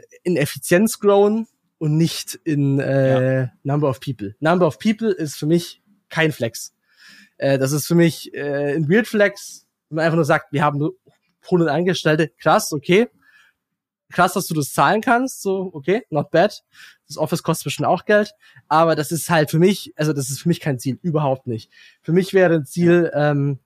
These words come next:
Speaker 1: zum Beispiel dieses Jahr, wir haben ja unsere Fox University letztes Jahr gelauncht und arbeiten da auch viel dran, an unserem E-Learning quasi, an unserem, ähm, Produkt halt für, für Leute, die eben TikTok Ads lernen mo-, möchten,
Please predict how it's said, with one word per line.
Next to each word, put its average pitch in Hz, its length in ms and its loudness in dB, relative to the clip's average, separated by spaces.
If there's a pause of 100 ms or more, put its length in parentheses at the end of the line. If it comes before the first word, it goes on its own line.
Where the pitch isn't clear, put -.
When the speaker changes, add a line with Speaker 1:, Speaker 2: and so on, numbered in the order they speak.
(240)
Speaker 1:
zum 156 120 -4
Beispiel 156 280 0
dieses 147 260 0
Jahr, 151 320 2 (280)
wir 143 100 -2
haben 143 60 2
ja 147 100 4
unsere 135 220 0
Fox - 260 -4
University 165 480 0
letztes 175 320 0
Jahr 160 120 0
gelauncht 151 560 0
und 147 60 -10
arbeiten 131 380 -2
da 151 160 4
auch 175 140 2
viel - 160 -4
dran, 160 200 2
an 143 80 -2
unserem 123 380 -4 (360)
E-Learning 180 520 4
quasi, 151 540 0 (420)
an 135 120 -8
unserem, 120 440 -8 (1040)
ähm, 123 240 -10
Produkt 151 400 -4
halt 139 220 -2
für, 123 320 -6
für 139 100 -12
Leute, 135 280 -6
die 120 240 -10
eben 123 340 -6
TikTok - 360 -8
Ads 196 200 0
lernen 190 280 4
mo-, 175 200 0
möchten, 160 480 -6